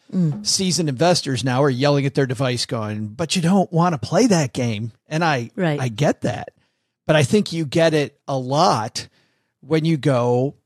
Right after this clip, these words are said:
Speaker 2: and you buy some stocks and you witness the nice upsides, the wild upsides.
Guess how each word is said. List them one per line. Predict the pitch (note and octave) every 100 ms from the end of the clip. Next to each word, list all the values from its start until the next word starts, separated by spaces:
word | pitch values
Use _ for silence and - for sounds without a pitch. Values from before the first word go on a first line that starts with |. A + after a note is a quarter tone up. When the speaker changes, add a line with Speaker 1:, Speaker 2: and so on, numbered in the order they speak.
| -
Speaker 2:
and | C#3+ C#3
you | C#3+
buy | A#2+ A#2+ A#2 A#2+
some | - C3
stocks | - D3+ F3 - - - -
and | C3+ C#3+
you | D3
witness | C3 E3+ G#3+ B2+ A2 - - -
the | C#3
nice | B2 C3+ C#3+ B2+ - -
upsides, | C#3 - B2+ G#2+ G2 G2 - - _
the | C3
wild | C3 C#3 C#3 B2 A2+ -
upsides. | A2+ - G#2 G2+ G2+ -